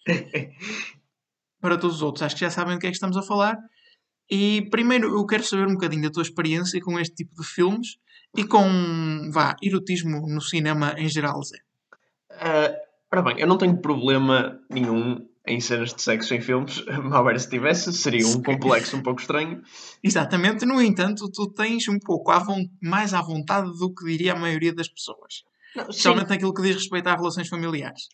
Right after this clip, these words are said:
Speaker 1: Ok, tudo bem, sim, porque eu, eu <laughs> vejo filmes com bastantes cenas de sexo com os meus pais. Eu não me sinto inibido em fazê-lo. Ahm, não tem problema. E às vezes filmes <laughs> bastante explícitos.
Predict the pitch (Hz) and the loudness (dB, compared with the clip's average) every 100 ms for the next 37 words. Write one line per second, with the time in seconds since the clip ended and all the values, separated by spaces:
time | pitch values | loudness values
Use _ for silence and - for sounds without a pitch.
0 | _ 127 131 113 135 131 131 127 120 - | _ 0 0 0 -2 0 0 0 -2 -4
1 | 143 151 135 135 139 135 123 135 131 131 | -4 -4 -8 -4 -2 -2 -2 -4 -2 -2
2 | 175 170 175 175 - - - 135 127 151 | -2 0 -2 -2 -10 -18 -18 -6 2 4
3 | 147 147 - 156 147 143 - _ 147 135 | 4 -2 0 2 2 -2 -10 _ -2 0
4 | 131 131 135 143 139 139 127 120 123 - | -2 -4 -4 -4 -4 -6 -6 -6 -8 -4
5 | 127 127 - - 139 131 120 120 120 117 | -2 -2 -6 -6 -4 -4 -4 -4 -4 -4
6 | 113 117 131 139 - 156 147 139 127 127 | -4 -4 -4 -4 -4 -2 0 0 0 0
7 | 123 147 - - 120 123 120 123 110 107 | -2 -6 -10 -8 -6 -6 -6 -4 -2 -4
8 | 120 - - _ _ _ _ _ - 147 | -4 -8 -14 _ _ _ _ _ -2 2
9 | 143 143 143 143 139 135 - - 151 147 | 4 4 0 -2 -4 -6 -8 -6 -2 -2
10 | 147 143 135 120 107 110 123 123 113 123 | 0 -2 -2 -4 -2 2 2 2 2 -2
11 | - 123 127 156 160 147 131 - 113 113 | -2 -8 -4 -2 -2 -2 -4 -8 -8 -6
12 | 123 - | -6 -8